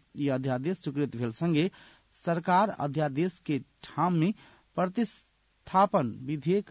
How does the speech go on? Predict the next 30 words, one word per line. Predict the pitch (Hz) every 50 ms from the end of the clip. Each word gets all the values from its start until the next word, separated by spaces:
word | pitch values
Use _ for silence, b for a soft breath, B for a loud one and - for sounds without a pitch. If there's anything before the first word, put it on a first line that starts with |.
| - -
आनय | 123 139 147 160 165
के | - 135 117 110
बाट | 110 131 131 120 107 - - _ _ _
खुजल | - - 190 156 123 110 98
अछि। | 92 - - 107 - _ _ _ _ _ _ _ _ _ _ _ _ _ _ _ _ _ _ _ _ b b b b b b b b b b b b b b b b b b b _ _ _ _ _ _ _ -
सरकार | - - 196 196 - 214 208 220 247 262 269 262 226 165 139
दस | 135 180 208 226 - - 202 156 123
वर्ष | 117 160 202 214 - 220
से | 190 - 202 202 202 202
चौदह | - - 185 180 185 180 220 196 147
वर्ष | 135 160 170 165 - 175
धरि | 147 135 143 175 180
के | 170 - 202 175
किशोरी | - 160 - - 151 151 151 151
सब | - - 160 156 147
के | - 185 175 160
लगौने | 139 139 139 135 156 170 170 170 185 190 208 214 196 - - - 131 123
बच्चेदानी | 151 160 - - - 170 143 151 151 160 170 190 180
के | - - 175 143
मुंह | 117 113 131 165 214 226
के | - - 160
कैंसर | 135 - 139 139 143 151 - - 190 151
विरुद्ध | 120 120 127 135 160 151
के | - - 190 180 151 _ - -
एचपीवी | 202 190 - - - - - 185 202 202 185 226 208 -
खोप | - - 156 151 -
सुरक्षित | - - - 175 202 - - - 233 202 -
आ | 156
प्रभावकारी | - 147 143 135 143 143 135 127 - - 143 139 135 127
भेल | 120 123 135 120